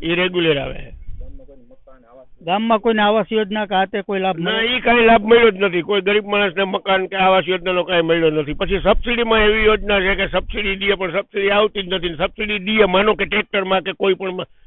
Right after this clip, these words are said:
Speaker 1: સરકારની યોજના દ્વારા ફેન્સિંગમાં ને એમાં યોજના છે, પણ એની કોસ્ટ જ એટલી ઊંચી કાઢે કે આપણે એમને એમ લઈ લઈને તો બે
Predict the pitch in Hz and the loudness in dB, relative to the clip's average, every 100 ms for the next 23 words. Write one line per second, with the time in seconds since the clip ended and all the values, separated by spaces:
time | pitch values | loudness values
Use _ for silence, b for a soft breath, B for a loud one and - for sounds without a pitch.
0 | - 185 180 202 180 185 180 180 175 180 | -6 -4 -2 -2 0 0 0 -2 0 0
1 | 170 160 - 185 180 190 175 170 175 170 | 0 0 0 0 0 -6 -4 -4 -4 -4
2 | 170 180 175 185 151 160 - b b b | -2 -2 -2 -4 -2 -4 -6 b b b
3 | - 190 214 220 - 233 247 247 247 226 | -2 2 4 2 4 6 6 6 2 0
4 | 269 240 233 233 233 226 214 208 214 220 | -2 -2 -4 -2 0 2 2 2 2 0
5 | 240 240 226 233 247 247 190 143 - - | 2 2 2 2 2 0 0 -4 -6 -18
6 | - 220 | -4 0